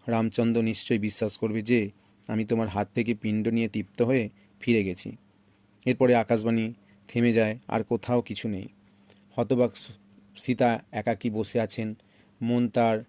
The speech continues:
এখন শান্ত। এমন সময় হাঁপাতে হাঁপাতে রামচন্দ্র লক্ষ্মণ এসে পৌঁছালেন। "সীতা, সীতা, এক্ষুনি চাল চাপিয়ে দাও, আর একটুও সময় নেই।" সীতা নিরুত্তর দেখে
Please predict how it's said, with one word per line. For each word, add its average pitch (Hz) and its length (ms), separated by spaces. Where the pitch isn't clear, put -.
এখন 110 240
শান্ত। 113 400
এমন 110 320
সময় 110 280
হাঁপাতে 104 400
হাঁপাতে 104 440
রামচন্দ্র 104 540
লক্ষ্মণ 101 340
এসে 101 140
পৌঁছালেন। 107 500
"সীতা, 135 320
সীতা, 120 480
এক্ষুনি 131 460
চাল 127 240
চাপিয়ে 120 320
দাও, 98 240
আর 127 160
একটুও 123 300
সময় 117 280
নেই।" 98 200
সীতা 123 260
নিরুত্তর 117 480
দেখে 110 440